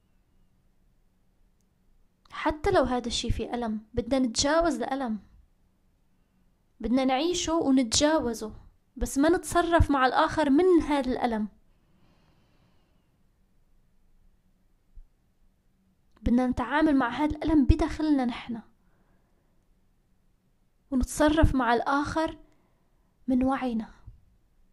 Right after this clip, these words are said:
من حضورنا، من حبنا،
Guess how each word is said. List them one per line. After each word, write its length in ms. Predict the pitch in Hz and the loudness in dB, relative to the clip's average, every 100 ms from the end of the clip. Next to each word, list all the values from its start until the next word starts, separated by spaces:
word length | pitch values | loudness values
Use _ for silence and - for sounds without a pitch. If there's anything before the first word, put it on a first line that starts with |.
| _ - | _ -10
من 120 | 240 | -8
حضورنا، 680 | - 262 262 262 240 226 - _ _ _ _ _ _ _ _ _ - | -6 -4 -2 -2 -4 -8 -14 _ _ _ _ _ _ _ _ _ -10
من 160 | 240 247 | -6 -4
حبنا، 480 | - 302 277 233 | 0 2 2 -2